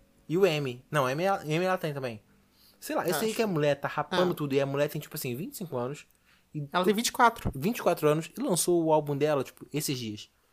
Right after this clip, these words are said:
Speaker 1: Primeiro álbum. É
Speaker 2: E
Speaker 1: isso,
Speaker 2: ela já
Speaker 1: galera.
Speaker 2: foi chamada pra, tipo, homenagear Elton John, pra feat com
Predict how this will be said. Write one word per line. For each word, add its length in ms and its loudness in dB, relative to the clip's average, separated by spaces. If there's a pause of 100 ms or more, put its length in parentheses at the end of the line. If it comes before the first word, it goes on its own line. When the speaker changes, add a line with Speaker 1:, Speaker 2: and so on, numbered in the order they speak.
(300)
Speaker 1:
Primeiro 400 4
álbum. 240 -8 (520)
É 40 -14
Speaker 2:
E 100 -14
Speaker 1:
isso, 80 4
Speaker 2:
ela 160 6
já 100 2
Speaker 1:
galera. 80 -2
Speaker 2:
foi 80 -4
chamada 420 0
pra, 180 0
tipo, 240 -2
homenagear 580 -2
Elton 360 -4
John, 500 -2 (420)
pra 200 0
feat 500 -4
com 240 -4